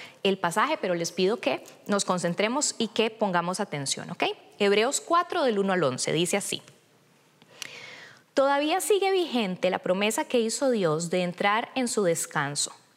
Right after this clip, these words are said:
Por lo tanto, debemos temblar de miedo ante la idea de que alguno de ustedes no llegue a alcanzarlo. Pues esta buena noticia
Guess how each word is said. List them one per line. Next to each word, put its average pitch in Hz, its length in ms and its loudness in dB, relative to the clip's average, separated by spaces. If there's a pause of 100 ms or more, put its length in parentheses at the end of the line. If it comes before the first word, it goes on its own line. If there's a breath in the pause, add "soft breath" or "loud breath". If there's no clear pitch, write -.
(560 loud breath)
Por 220 160 4
lo 214 80 2
tanto, 240 480 0 (420)
debemos 226 880 0
temblar 240 680 4
de 254 120 2
miedo 226 600 0 (100)
ante 196 360 0
la 185 140 4
idea 202 500 2
de 208 180 0
que 196 140 -2
alguno 254 460 0
de 359 60 -2
ustedes 160 760 -2
no 214 180 2
llegue 175 340 2
a 185 40 2
alcanzarlo. 202 600 -2 (1000 loud breath)
Pues 240 380 0
esta 311 320 2
buena 359 260 0
noticia 330 640 0